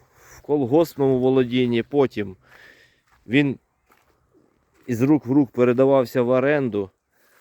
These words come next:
декілька разів. Орендатори були які нормальні, які ненормальні, ну, в основному ненормальні були. Їх було два.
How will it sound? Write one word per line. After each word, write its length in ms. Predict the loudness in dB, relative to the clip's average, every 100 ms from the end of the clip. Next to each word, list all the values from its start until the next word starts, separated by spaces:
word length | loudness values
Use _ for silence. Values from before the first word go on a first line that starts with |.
| _ _ _ _ _ _ _ _ _
декілька 640 | -20 -2 0 0 -4 -2 0
разів. 480 | 0 0 -4 -4 -10 _ _ _ _ _ _ _ _ _ _ _ _ _ -2
Орендатори 640 | 2 4 2 0 0 0
були 420 | 0 2 2 0 -4 -20 -20 -8
які 360 | -6 -4 -2
нормальні, 500 | 0 0 2 2 2
які 240 | -2 -2 -4
ненормальні, 720 | -2 -2 -4 -2 -2 -2 -2
ну, 120 | -2
в 20 |
основному 400 | -4 -2 -2 0
ненормальні 540 | 0 0 0 -2 -2
були. 300 | -2 0 -2 -4 -20 -20 _ _ _ _ _
Їх 300 | -12 -8 -4
було 240 | 0 0 0 -12
два. 380 | -10 -2 0 0